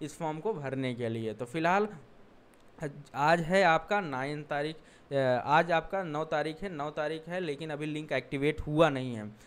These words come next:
नोटिफिकेशन में दिया है कि, अ, आज ही एक्टिवेट हो जाएगा, लेकिन अभी लिंक एक्टिवेट नहीं हुआ। क्या पता बारह, अ, बारह बजे के बाद एक्टिवेट हो जाए।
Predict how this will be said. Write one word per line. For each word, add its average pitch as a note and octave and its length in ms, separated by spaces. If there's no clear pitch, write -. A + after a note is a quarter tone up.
नोटिफिकेशन E3+ 640
में F#3 180
दिया F3+ 240
है G3 160
कि, F#3 200
अ, D#3 180
आज C#3+ 420
ही E3+ 120
एक्टिवेट E3 420
हो E3+ 80
जाएगा, E3+ 280
लेकिन E3+ 240
अभी E3 160
लिंक E3 220
एक्टिवेट D3+ 460
नहीं D#3+ 180
हुआ। F3+ 160
क्या E3 200
पता E3+ 280
बारह, D#3 300
अ, E3+ 60
बारह C#3+ 200
बजे D#3 220
के D3+ 120
बाद C#3+ 220
एक्टिवेट C#3 560
हो C#3+ 120
जाए। A#2+ 300